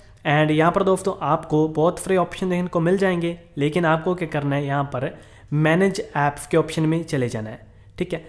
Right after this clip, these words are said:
जैसे दोस्तों आप यहाँ पर क्लिक कर देते हो, तो अभी मान के चलिए आपका कोई भी ऐप है जो बैकग्राउंड में ऑटोमेटिकली बंद हो जाता है, तो उसको आपने यहाँ पर सिलेक्ट कर लेना है। जैसे एग्जांपल के तौर पर मैं यहाँ पर WhatsApp को सिलेक्ट कर रहा हूँ, तो मैं WhatsApp को ओपन कर लूँगा।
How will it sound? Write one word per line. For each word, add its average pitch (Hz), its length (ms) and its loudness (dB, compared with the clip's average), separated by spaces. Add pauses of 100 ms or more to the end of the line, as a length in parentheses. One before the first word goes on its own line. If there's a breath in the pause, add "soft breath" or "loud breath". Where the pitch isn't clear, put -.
(220 loud breath)
जैसे 151 300 4
दोस्तों 202 320 2
आप 190 120 2
यहाँ 160 160 4
पर 160 120 -4
क्लिक 180 240 -2
कर 170 120 -2
देते 143 260 -2
हो, 147 220 -4 (260 loud breath)
तो 185 60 6
अभी 190 160 4
मान 165 240 4
के 175 100 -2
चलिए 151 500 -2 (340 loud breath)
आपका 151 340 2
कोई 170 300 2
भी 180 120 2
ऐप 139 320 0
है 170 280 -2
जो 165 480 0
बैकग्राउंड 160 540 2
में 165 140 2
ऑटोमेटिकली 160 560 0
बंद 151 240 0
हो 135 100 0
जाता 113 300 -6
है, 127 140 -10 (360 soft breath)
तो 185 80 0
उसको - 340 -2
आपने 190 220 4
यहाँ 180 120 4
पर 180 120 -2
सिलेक्ट 160 300 0
कर 131 160 -4
लेना 113 220 -4
है। 120 140 -8
जैसे 143 300 0 (560 loud breath)
एग्जांपल 160 500 2
के 196 100 -2
तौर 185 200 4
पर 175 180 0
मैं 160 180 2
यहाँ 156 180 2
पर 156 120 -2
WhatsApp 147 500 -2
को 175 140 0
सिलेक्ट 147 320 -2
कर 123 140 -6
रहा 113 120 -10
हूँ, 110 100 -16 (260 soft breath)
तो 165 60 2
मैं 165 120 4
WhatsApp 175 440 2
को 180 120 2
ओपन 170 240 -2
कर 151 160 -2
लूँगा। 113 340 -6